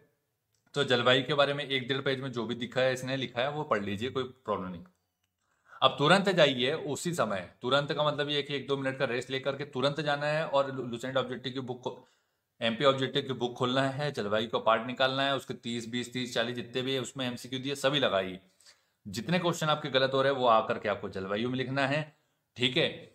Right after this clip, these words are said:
वो क्वेश्चन अगर आपसे गलत हो रहा है इसका मतलब ये है कि आपका उसके ऊपर ध्यान नहीं था और वो क्वेश्चन आपके लिए नए हैं।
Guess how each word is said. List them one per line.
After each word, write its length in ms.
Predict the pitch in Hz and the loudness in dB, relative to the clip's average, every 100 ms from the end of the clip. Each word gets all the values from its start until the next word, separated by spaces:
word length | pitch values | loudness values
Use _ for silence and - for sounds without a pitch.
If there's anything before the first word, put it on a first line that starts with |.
| _ 107 | _ -4
वो 100 | 127 | 0
क्वेश्चन 300 | 147 135 151 | 0 0 4
अगर 260 | 147 143 143 | 6 8 6
आपसे 220 | 143 139 | 4 0
गलत 240 | 123 131 | 2 2
हो 40 | 135 | 2
रहा 80 | 135 | 2
है 40 | |
इसका 160 | 135 135 | 0 -2
मतलब 220 | 131 139 | 0 0
ये 40 | |
है 60 | 139 | 2
कि 120 | 139 | 2
आपका 220 | 127 - | 2 0
उसके 220 | 117 - | -4 -4
ऊपर 160 | 110 110 | -2 -2
ध्यान 300 | 98 - 117 | -2 0 0
नहीं 200 | 135 143 | 0 0
था 160 | 147 151 | 4 6
और 140 | 156 | 6
वो 100 | 147 | 2
क्वेश्चन 260 | 135 123 135 | -2 -2 0
आपके 260 | 131 - 147 | -2 -2 -4
लिए 160 | 147 | -2
नए 200 | 160 175 147 | 4 4 4
हैं। 200 | 110 | 2